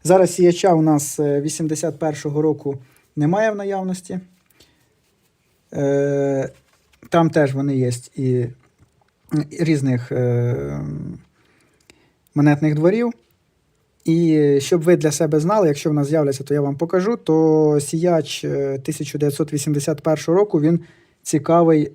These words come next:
Л М Д шний. Тому що там тираж менше, сто дев'яносто тисяч. В, в М М Д шного, е, в М М Д шного тираж, е, десь, десь сімсот чи вісімсот тисяч, там великий тираж.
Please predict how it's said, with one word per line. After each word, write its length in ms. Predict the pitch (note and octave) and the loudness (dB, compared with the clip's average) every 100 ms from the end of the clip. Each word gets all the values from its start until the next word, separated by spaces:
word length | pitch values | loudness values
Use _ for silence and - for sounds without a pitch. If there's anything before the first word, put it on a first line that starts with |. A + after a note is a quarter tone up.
| - | 0
Л 100 | D3+ | 2
М 140 | D3+ | 2
Д 180 | B2+ A#2+ | -2 -6
шний. 300 | - C#3+ B2+ - _ _ _ _ | -8 -12 -14 -18 _ _ _ _
Тому 200 | D#3 D3+ | 0 0
що 140 | D3+ | 0
там 180 | C#3+ E3 | -2 0
тираж 280 | D3 C#3 A#2+ | 0 -2 0
менше, 300 | D#3+ F#3 C#3+ | -2 -2 -6
сто 140 | - | -6
дев'яносто 340 | D3 C#3 C3 C#3+ | -4 -4 -4 -10
тисяч. 340 | C#3 B2 - - | -12 -12 -14 -8
В, 300 | C3 C3 C#3 | -6 -2 -2
в 100 | C#3 | 0
М 120 | D#3 | 0
М 120 | D#3 | 2
Д 140 | F3 | 0
шного, 360 | F3+ D#3 C3 B2+ - - _ _ _ _ - | 0 -2 -2 -2 -6 -16 _ _ _ _ -4
е, 280 | C3+ C3 | 0 2
в 60 | C3 | 2
М 120 | D3 | 2
М 100 | D3 | 2
Д 160 | D3 E3 | 2 0
шного 320 | D#3+ C#3 C3 | 0 -2 -2
тираж, 540 | B2 C3+ C#3+ C3+ - | -2 0 0 -2 -4
е, 360 | C3 B2+ C3 C3 E2+ - - - _ _ _ _ _ _ _ _ _ _ _ _ - | -6 -6 -6 -6 -8 -12 -16 -20 _ _ _ _ _ _ _ _ _ _ _ _ -10
десь, 540 | C3+ C3+ C#3 - - _ _ _ _ _ _ _ _ _ _ _ _ _ _ _ _ _ _ _ _ | -6 0 0 0 -12 _ _ _ _ _ _ _ _ _ _ _ _ _ _ _ _ _ _ _ _
десь 180 | C3+ C3 | -6 -6
сімсот 400 | - C3 - D3+ | -6 -6 -4 -4
чи 140 | - | -4
вісімсот 480 | B2+ A#2+ C3 C#3+ B2+ | -6 -6 -6 -6 -8
тисяч, 340 | A#2+ - A#2 | -12 -14 -16
там 200 | - A#2+ | -8 -4
великий 340 | A#2 A#2 A2+ A2+ | 0 -2 -2 -10
тираж. 360 | A2 A2+ A#2 | -12 -12 -16